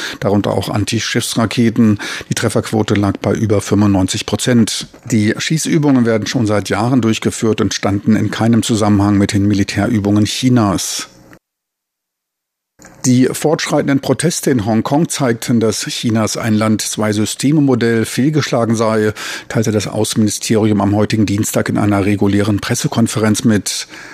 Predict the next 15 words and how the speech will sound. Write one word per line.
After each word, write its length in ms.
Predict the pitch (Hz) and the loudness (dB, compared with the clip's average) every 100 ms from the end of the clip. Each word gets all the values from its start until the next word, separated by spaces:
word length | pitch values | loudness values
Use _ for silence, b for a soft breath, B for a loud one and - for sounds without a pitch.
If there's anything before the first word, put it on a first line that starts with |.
| B 127 | B -2
Das 280 | 123 110 | -2 0
Außenministerium 720 | - 131 180 170 156 185 143 139 | 0 0 2 0 0 0 0 0
zeige 300 | 139 131 123 | 0 0 2
sich 180 | 123 135 | 0 0
über 140 | 110 | 0
die 120 | 107 | 0
gegenwärtige 540 | 110 110 107 107 113 104 | 0 2 2 0 0 -2
Situation 640 | 95 107 95 - 113 117 | 0 0 0 -2 0 2
in 140 | 107 | 2
Hongkong 340 | 107 107 110 95 | 2 0 2 0
äußerst 400 | 104 120 104 - | 0 -2 -4 -4
besorgt, 540 | 98 110 123 - - | -2 0 0 -2 -6
teilte 280 | - 101 104 | -2 -2 -2
Vizesprecherin 1000 | - 113 120 - 107 95 107 101 104 110 | -4 -4 -4 -2 -4 0 0 2 2 0
Joanne 420 | - 104 101 104 | 0 0 2 0